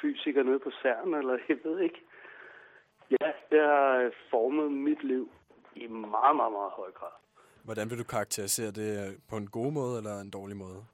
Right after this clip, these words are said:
Speaker 1: Det bliver jo sådan noget filosofisk igen, ikke?
Speaker 2: Men det er der vel
Speaker 1: Fordi
Speaker 2: ikke noget
Speaker 1: i og med
Speaker 2: vejen
Speaker 1: det, der er sket, og i og med det, det, jeg har oplevet, og må forholde mig til også, også personligt, på det personlige plan.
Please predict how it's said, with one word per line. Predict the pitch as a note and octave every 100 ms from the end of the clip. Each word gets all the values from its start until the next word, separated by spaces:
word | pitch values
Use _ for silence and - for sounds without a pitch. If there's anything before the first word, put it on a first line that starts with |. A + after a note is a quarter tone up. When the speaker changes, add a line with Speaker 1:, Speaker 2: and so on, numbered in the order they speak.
| _ _ _ _ A#3 -
Speaker 1:
Det | -
bliver | A3
jo | F3
sådan | G3+
noget | G3+ -
filosofisk | D#3 C3+ E3 D#3 - E3+ C3+
igen, | A#2 A#2+
ikke? | E3 - _ - - _
Speaker 2:
Men | A2+
det | G#2
er |
der | B2+
vel | D3+
Speaker 1:
Fordi | A3
Speaker 2:
ikke | F#3+
noget | D#3+
Speaker 1:
i |
og | A#2+
med |
Speaker 2:
vejen | B2+
Speaker 1:
det, | D#3
der | E3+
er | C#3 -
sket, | B2 A#2 - - _ _ -
og | A#2
i | C3+ F#3
og |
med | F3+ D#3+
det, | D3+
det, | D#3
jeg | D3+
har | D3 G#2 G#2+
oplevet, | A#2+ A2 - - _ _ _
og | - D3
må | C3
forholde | C#3 C3+ D3
mig | C#3
til | C3+ A#2
også, | A2 A2+ - - - _
også | B2+ B2+
personligt, | D3+ C#3+ B2 A#2+ A#2 -
på | B2
det | G#2+
personlige | A2+ G#2 A2+ A2+ G#2+
plan. | G#2+